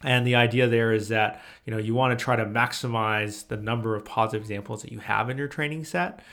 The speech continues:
right? So that you can try to find a signal, uh, rather than splitting it up amongst, you know, ten folds or nine folds or whatever the folds are. Um, so that's sort of one sort of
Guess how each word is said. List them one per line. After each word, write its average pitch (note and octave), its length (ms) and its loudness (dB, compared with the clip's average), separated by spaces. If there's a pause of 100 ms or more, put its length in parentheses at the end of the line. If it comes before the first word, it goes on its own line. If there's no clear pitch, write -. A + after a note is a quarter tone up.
(280)
right? A2+ 180 -2
So A2+ 120 -10
that A2 100 -6
you A2 100 -8
can G#2+ 140 -6
try A2+ 240 0
to A#2 200 -2
find B2 280 -2
a A#2+ 60 -4
signal, C#3+ 520 -4 (440)
uh, A2+ 300 -2
rather A2+ 260 0
than G#2+ 160 -4
splitting A2+ 400 -4
it G#2+ 80 -10
up - 300 -4
amongst, G#2+ 560 -10
you A2+ 40 -6
know, G2 140 -12
ten G#2 260 -10
folds A2 640 -6
or G#2 140 -8
nine G2+ 240 -8
folds G#2 340 -8
or G2+ 60 -10
whatever G2+ 280 -8
the A#2 120 -10
folds G#2+ 300 -12
are. B2 260 -4 (420)
Um, A#2+ 160 -2
so D3+ 120 -2
that's F#3+ 240 4
sort E3+ 140 4
of A#2+ 160 0
one C3 380 0 (260)
sort B2 200 -8
of A2+ 100 -12